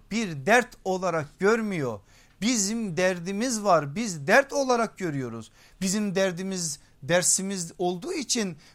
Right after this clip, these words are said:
bu masal, bu ma-, manada meseleye yaklaştığımız zaman ancak bir şeyler ortaya koyabiliriz.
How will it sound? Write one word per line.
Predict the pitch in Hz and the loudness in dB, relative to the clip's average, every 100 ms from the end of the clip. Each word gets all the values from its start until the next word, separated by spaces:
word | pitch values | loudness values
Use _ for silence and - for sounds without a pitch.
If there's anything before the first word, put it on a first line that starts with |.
| - | -8
bu | 143 294 | -2 -2
masal, | 302 226 - 220 208 220 | 2 4 4 4 0 -2
bu | 165 175 220 | -8 -6 -6
ma-, | 277 247 233 202 202 196 | -2 0 0 -2 -6 0
manada | 196 196 202 220 | 2 2 0 -2
meseleye | 220 185 - 196 214 | -2 0 0 0 -4
yaklaştığımız | 190 185 185 - 254 320 | -4 -6 -10 -10 -10 -10
zaman | 262 233 226 185 - - | -8 -4 -4 -6 -14 -2
ancak | 180 185 175 151 - | 0 0 -4 -8 -10
bir | 170 | -8
şeyler | - 156 147 | -4 -4 -4
ortaya | 139 131 - 127 | -6 -8 -6 -6
koyabiliriz. | - 117 110 110 110 113 | -6 -10 -10 -12 -14 -16